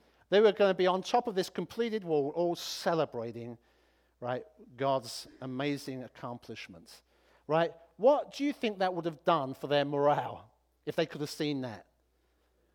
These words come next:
What would that have done for their motivation, their thinking, their determination,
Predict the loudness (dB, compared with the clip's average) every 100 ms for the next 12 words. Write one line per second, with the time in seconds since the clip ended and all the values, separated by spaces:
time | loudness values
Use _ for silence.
0 | _ 4 4 6 4 4 4 4 4 2
1 | 2 2 0 2 2 2 -2 -12 -14 _
2 | _ _ _ _ _ _ _ -4 -4 -4
3 | -2 -2 -2 -6 -12 -14 _ _ -2 -2
4 | -2 -6 -4 -2 -2 -2 -2 -4 -12